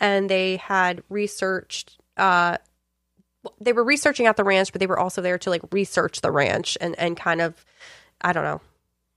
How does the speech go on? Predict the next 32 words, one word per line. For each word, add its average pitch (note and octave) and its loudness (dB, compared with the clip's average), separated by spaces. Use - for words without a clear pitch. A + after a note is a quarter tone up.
find E3+ 4
out F3 8
what D#3 -2
the E3+ -2
hell's E3+ 0
going D#3+ -2
on E3 2
there. D#3+ 0
Um, E3 -2
he - -8
then F#3+ 2
also F3+ -2
sold E3 -6
it, E3+ -4
and F3 -4
then, E3 -4
ha-, - -8
again, A3 4
I, G#3 2
a - -4
couple B3+ 2
different A3+ 4
things F#3 2
I F3+ 2
was E3+ -2
finding. A2 0
Um, E3 2
military, G#3 4
um, F3 -2
science G3 4
la-, G3 8
like, F3+ 0